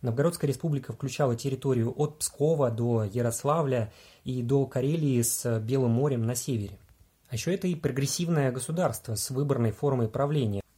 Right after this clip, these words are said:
У нас сегодня, в двадцать первом веке, в некоторых областях губернаторов назначают. А тут, представьте, пятнадцатый век, Новгородское вече, да, народное собрание,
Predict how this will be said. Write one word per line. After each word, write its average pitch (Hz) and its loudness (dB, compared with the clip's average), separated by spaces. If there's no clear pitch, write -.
У 131 0
нас 139 2
сегодня, 147 2
в 101 -4
двадцать 131 0
первом 117 2
веке, 175 -2
в 113 -2
некоторых 127 -2
областях 120 -2
губернаторов 117 -2
назначают. 113 -2
А 127 -4
тут, 180 0
представьте, 165 -2
пятнадцатый 147 -2
век, 120 -2
Новгородское 131 0
вече, 131 -4
да, 127 -2
народное 123 0
собрание, 131 -2